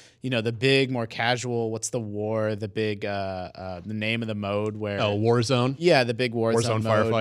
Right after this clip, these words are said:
Speaker 2: firefight.
Speaker 1: Um, it sort of had something for everybody, and that got so overshadowed by the campaign being so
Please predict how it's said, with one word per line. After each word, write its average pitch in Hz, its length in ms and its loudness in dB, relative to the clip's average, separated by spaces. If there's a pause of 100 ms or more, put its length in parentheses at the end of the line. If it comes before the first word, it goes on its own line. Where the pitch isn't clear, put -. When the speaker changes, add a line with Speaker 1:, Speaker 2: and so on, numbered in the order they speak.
(100)
Speaker 2:
firefight. - 80 -12
Speaker 1:
Um, 107 400 2
it 123 140 -2
sort 165 220 4
of 139 60 4
had 123 160 2
something 139 360 0
for - 120 -4
everybody, 110 560 2
and 113 140 -2
that 123 140 2
got 113 180 -2
so 139 160 -2
overshadowed 123 540 -2
by 107 80 -4
the 101 80 -8
campaign 101 500 -10
being 95 220 -8
so 101 380 -4